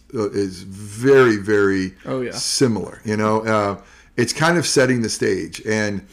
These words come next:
Speaker 1: um, I love new stuff, but at the same time, for anybody who's tuning in for the first time, there's kind of a stage setting that I wanna really try to lay out. And, uh,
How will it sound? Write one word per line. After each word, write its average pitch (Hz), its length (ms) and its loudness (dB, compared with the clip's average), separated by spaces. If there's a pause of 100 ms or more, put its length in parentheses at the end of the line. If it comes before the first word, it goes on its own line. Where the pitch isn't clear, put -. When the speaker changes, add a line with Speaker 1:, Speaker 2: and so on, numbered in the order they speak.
(360)
Speaker 1:
um, 110 520 0
I 117 140 2
love 123 360 4
new 131 220 4
stuff, 131 580 0
but 110 140 2
at 101 80 0
the 107 80 -4
same 123 260 -2
time, 113 520 -2
for 110 140 -2
anybody 135 360 2
who's 107 240 -2
tuning 117 280 -2
in 107 120 -2
for 104 80 -10
the 98 80 -4
first 104 280 -4
time, 101 380 -6 (400)
there's 117 200 -2
kind 175 180 0
of 185 80 2
a 131 60 4
stage 120 460 0
setting 98 340 -2
that 98 180 -6
I 98 80 -4
wanna 95 400 -4 (440)
really 101 320 -4
try - 260 -8
to 95 60 -4
lay 92 280 -2
out. 87 340 -6
And, 95 280 -4
uh, 90 220 -2